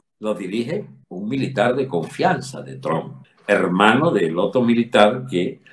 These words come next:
al que lo sacaron los demócratas después de un juicio, pero asqueroso que le hicieron como supuesto espía ruso. Después se demostró que era una absoluta patraña. Estoy hablando del general Flynn. Pues un hermano del general Flynn, que es un altísimo general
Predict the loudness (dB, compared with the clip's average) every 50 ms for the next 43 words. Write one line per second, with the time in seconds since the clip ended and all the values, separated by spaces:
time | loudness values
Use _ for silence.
0 | _ _ _ -4 -4 -4 -4 -4 -4 -2 -2 -2 -2 -2 -4 -4 -2 2 4 6
1 | 6 6 6 4 2 -2 -2 -4 -8 -12 -14 -10 2 4 6 6 4 2 -6 -14
2 | -6 -2 0 0 2 0 0 0 0 -2 0 0 0 -2 -2 -4 -8 -6 -4 -2
3 | 0 0 0 0 -4 -8 -6 -2 -2 -2 -2 0 2 2 2 2 2 -4 -14 -20
4 | _ _ _ _ _ -2 0 2 2 2 2 -2 -6 -14 _ -2 0 0 0 -2
5 | 2 6 10 10 10 10 8 4 -4 -4 -4 -4 -2 -4 -6 -6 -4 -4 -2 -2
6 | -4 -4 -8 -10 -10 -10 -10 -12 -8 -4 -4 -4 -2 0 0 -2 0 0 0 2
7 | 4 4 4 2 2 0 -2 -2 -2 -2 -2 -2 -4 -6 -8 -6 -8 -8 -8 -8
8 | -8 -10 -12 -14 -8 -4 -2 -2 -2 -2 0 2 4 4 4 2 -2 -6 -14 _
9 | _ _ _ _ _ -2 2 4 4 4 2 2 2 2 2 4 4 4 4 6
10 | 4 4 8 10 10 10 10 10 6 2 -2 -4 -8 -12 -18 -20 _ -4 -2 0
11 | 0 0 0 -2 0 -2 -2 -2 -4 -6 -8 -4 -4 -4 -4 -4 -2 0 2 2
12 | 2 0 -2 -6 -8 -12 _ _ _ _ _ _ -6 -6 -4 -2 0 4 6 8
13 | 8 8 8 6 4 4 2 -2 -6 -8 -8 -10 -8 -6 -2 -2 -2 -2 -4 -6
14 | -8 -10 -10 -10 -12 -14 -14 -16 -16 -14 -12 -10 -8 -8 -8 -8 -10 -4 -2 -2
15 | -2 -2 -4 -8 -8 -8 -10 -8 -6 0 4 6 6 6 4 0